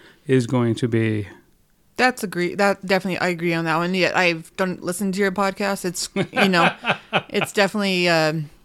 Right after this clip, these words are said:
Speaker 2: you know, anyone that's in the news at that time frame is gonna be popular,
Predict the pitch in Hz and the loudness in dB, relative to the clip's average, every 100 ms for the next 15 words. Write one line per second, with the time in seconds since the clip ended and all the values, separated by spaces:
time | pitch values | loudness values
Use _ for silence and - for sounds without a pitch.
0 | _ - _ _ _ 202 180 185 185 185 | _ -20 _ _ _ -2 0 2 2 0
1 | 180 170 - - 196 180 175 175 170 160 | 2 2 0 0 2 2 2 2 2 0
2 | 120 185 170 170 170 160 160 160 160 156 | 0 2 2 0 -2 -2 -2 -4 -4 -2
3 | 156 151 165 147 151 151 151 | -4 -4 -2 -2 -2 -4 -4